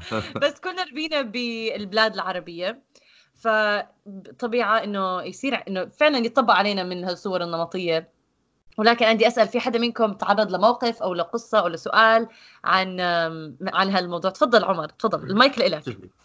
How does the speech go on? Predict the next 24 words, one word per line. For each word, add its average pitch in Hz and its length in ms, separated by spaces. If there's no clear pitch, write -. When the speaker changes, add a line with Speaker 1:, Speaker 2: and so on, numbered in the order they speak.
Speaker 2:
أنا 147 440
ما، 139 460
يعني، 123 400
أنا 170 120
سافرت 143 440
محلات 123 420
كتير، 98 460
بس 135 220
<clears throat> 143 340
ما 180 80
بدي 156 300
أت-، - 280
أغبى 165 600
ال-، 131 260
ال-، 123 280
الأسئلة 139 640
إجتني، 143 400
إجتني 127 340
بأمريكا. 90 840
<laughs> - 300
صراحة. 127 460
اللي 170 220
أنا 202 240
ما، 190 260